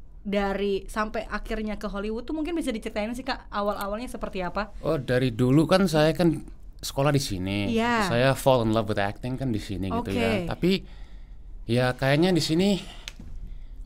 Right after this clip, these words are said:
Speaker 2: industrinya sedikit lain ya.
Speaker 1: Oke.
Speaker 2: Jadi, eh, saya, em, tidak diterima di sini.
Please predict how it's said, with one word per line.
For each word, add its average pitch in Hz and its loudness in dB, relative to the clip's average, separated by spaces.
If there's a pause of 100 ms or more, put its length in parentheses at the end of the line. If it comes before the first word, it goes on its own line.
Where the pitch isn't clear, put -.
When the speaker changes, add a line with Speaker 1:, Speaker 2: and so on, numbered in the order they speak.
(580)
Speaker 2:
industrinya 151 4
sedikit 147 -2
lain 135 2
ya. 104 -2 (140)
Speaker 1:
Oke. 214 -6
Speaker 2:
Jadi, 123 -2 (720)
eh, 120 -4
saya, 135 0 (260)
em, 110 -4 (1800)
tidak 127 -2
diterima 139 -2
di 107 -2
sini. 101 -8